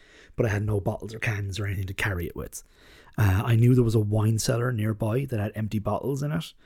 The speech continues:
but I also knew that I didn't have enough time left on the generator to get to the cellar,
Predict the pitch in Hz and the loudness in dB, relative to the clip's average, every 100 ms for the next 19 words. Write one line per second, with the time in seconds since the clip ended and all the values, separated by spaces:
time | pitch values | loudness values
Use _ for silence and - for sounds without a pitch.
0 | - - - _ _ - 113 113 113 117 | -20 -20 -20 _ _ 2 2 -2 -2 -2
1 | 110 107 104 107 104 101 107 98 95 101 | 0 0 0 0 -2 -2 0 -2 -2 -4
2 | 98 - - 113 110 107 107 - 113 98 | -6 0 2 2 -2 -4 -6 -6 -6 -4
3 | 104 101 98 92 90 90 - - - 110 | -2 -2 -2 -4 -6 -10 -12 -4 -2 0
4 | 123 110 113 95 92 | 0 0 0 -2 -6